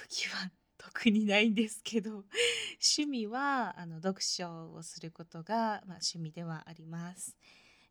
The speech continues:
えー、好きな食べ物、好きな食べ物は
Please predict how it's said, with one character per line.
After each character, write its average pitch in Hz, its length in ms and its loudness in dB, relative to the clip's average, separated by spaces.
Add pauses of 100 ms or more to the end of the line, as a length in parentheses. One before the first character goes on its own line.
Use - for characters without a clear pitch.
(120)
え 165 760 -8
ー、 - 120 -10
好 - 40 -20
き 294 140 -10
な 294 160 -4
食 190 180 -12
べ 202 120 0
物、 196 460 4 (460)
好 - 160 -20
き 254 120 -14
な 247 220 -6 (120)
食 220 200 -12
べ 214 120 -10
物 208 440 -10
は 240 640 -2